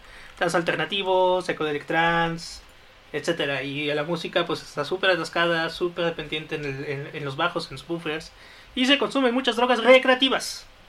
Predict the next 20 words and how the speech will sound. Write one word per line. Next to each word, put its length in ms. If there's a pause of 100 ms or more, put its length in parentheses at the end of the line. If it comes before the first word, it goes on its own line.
(800)
Una 220
de 80
las 320
que 80
más 180
se 140
usan 340
y 40
más 160
se 80
relacionan 460
con 200
el 80
movimiento 500
es 140
el 80
M 140
D 80
M 120
A, 220